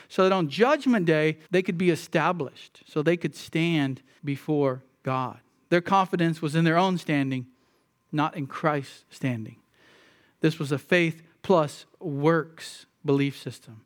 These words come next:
Yes, they had faith, they would say, but they add the works to it to earn their righteousness towards God. And here's what Paul says. Here's the summary. They did not subject themselves to the righteousness of God.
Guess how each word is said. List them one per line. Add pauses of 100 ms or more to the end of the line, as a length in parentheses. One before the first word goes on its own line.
(320)
Yes,
they
had
faith,
they
would
say, (260)
but
they
add
the
works
to
it (220)
to
earn (180)
their
righteousness (380)
towards
God. (560)
And
here's
what
Paul
says. (500)
Here's
the
summary. (960)
They
did
not
subject
themselves (500)
to
the
righteousness
of
God.